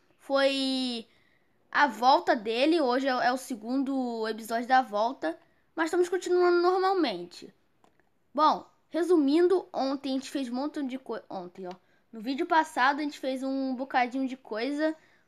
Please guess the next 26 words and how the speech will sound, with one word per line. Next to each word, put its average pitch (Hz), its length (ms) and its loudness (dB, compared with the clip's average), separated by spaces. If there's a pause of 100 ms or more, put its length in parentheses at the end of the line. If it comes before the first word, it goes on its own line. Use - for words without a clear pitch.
(140)
como 233 240 -6
por 247 220 -6
exemplo, 233 800 -6 (680)
fizemos 254 380 -2
aqui 254 260 -4
esse 262 160 -6
evento 247 300 -4
de 240 80 -10
batalha 247 440 0
de 233 140 -8
dinogramas. 330 1080 2 (320)
Fiz, 220 200 -14
conseguimos 240 480 -10
fazer 233 320 -4
uma, 302 500 0 (300)
nós 208 140 -8
vamos 214 200 -8
fazer 226 240 -6
o 220 60 -6
resto 220 360 -6
hoje. 240 600 -2 (2500)
Nós 233 540 0
vamos 247 400 -4
ter 262 160 -8
que 262 140 -8
reformar 285 760 4